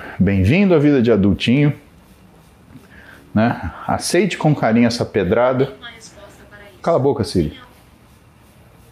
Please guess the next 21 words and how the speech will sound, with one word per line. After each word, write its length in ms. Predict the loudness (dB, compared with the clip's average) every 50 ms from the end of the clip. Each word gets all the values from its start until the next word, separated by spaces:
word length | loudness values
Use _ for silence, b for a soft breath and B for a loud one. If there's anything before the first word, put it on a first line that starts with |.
| -20 -20 -20 -12 -4
Ó. 420 | -2 0 2 2 2 2 0 -2 -6 -10 -16 -20 -20 -20 -20 -20 -20 -20 -20 -20 -20 -20 -20 -20 B B B B B B B B B B B B -6 -4
Gustavo 320 | -2 0 0 0 2 2
Roberto, 500 | 2 2 2 2 2 2 0 -4 -8 -10 B B B B B -2
bom 200 | 0 2 4 4
dia. 240 | 4 4 2 2
Como 240 | 2 0 -2 -2 0
tomar 280 | 0 0 0 2 2 2
multivitamínico? 760 | 2 2 2 2 0 0 2 2 2 2 2 2 2 0 -4 -12 -20 -20
Você 140 | -12 -10 -6
pega 240 | -2 0 0 0 0
comprimido 400 | 0 0 0 2 2 2 2 0
assim, 240 | 0 0 0 0 0
põe 160 | 2 0 0
na 100 | 0 2
boca 300 | 2 0 0 -2 -4 -4 -2
e 80 | -2 -2
toma. 600 | -2 -4 -4 0 0 2 2 2 0 0 -2 -6 -12 -18 -20 _ B B B B B B B B B _ -6
De-, 160 | -6 -6 -4 -2
obrigado 440 | -2 0 2 2 2 2 2 0 0
de 80 | 2
nada. 360 | 2 2 2 2 0 -2 -4